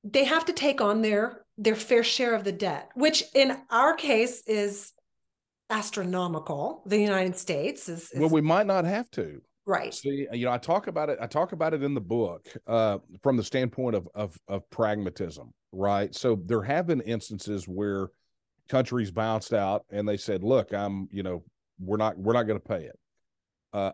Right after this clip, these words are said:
Speaker 2: underst-, and, and so a, a lot of those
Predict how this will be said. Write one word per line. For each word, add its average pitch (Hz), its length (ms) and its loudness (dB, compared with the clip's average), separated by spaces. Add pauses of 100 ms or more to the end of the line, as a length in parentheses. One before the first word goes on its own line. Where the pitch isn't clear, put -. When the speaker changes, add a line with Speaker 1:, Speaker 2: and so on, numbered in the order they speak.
Speaker 2:
underst-, 143 460 -2
and, 120 160 -2
and 127 180 0
so 120 360 4
a, 120 260 0
a - 20 2
lot 139 220 2
of 175 60 0
those 131 340 2